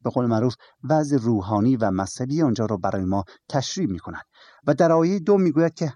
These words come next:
حنا و قیافا رؤسای کهنه یا رئیس عبادتگاه و رهبر مذهبی یهودیان بودند که در اورشلیم زندگی می‌کردند.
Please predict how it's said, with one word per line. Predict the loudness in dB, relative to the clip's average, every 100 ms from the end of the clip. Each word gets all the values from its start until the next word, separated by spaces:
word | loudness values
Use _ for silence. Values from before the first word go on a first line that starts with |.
| _
حنا | 0 2 2 4 2 0 -10 _ 0
و | 2 0
قیافا | -2 0 0 2 0 0 -2 _ -8
رؤسای | -2 -2 -2 0 0 0
کهنه | -2 -2 0 -2 -4 _ 0
یا | 2 2 0 -4
رئیس | -2 -2 -2 -4
عبادتگاه | -4 0 0 0 -4 -2 2 2 0 _ -4
و | -2 -2
رهبر | -2 -6 -2 -2 -2 -4 -10 _
مذهبی | -4 -4 -6 -8 -4 -2 -2 -4 _ -4
یهودیان | -2 0 -2 0 0 -2
بودند | -8 -12 -12
که | -6
در | -2
اورشلیم | -2 -2 0 2
زندگی | 2 -2 -6 -6
می‌کردند. | -8 -8 -12 -12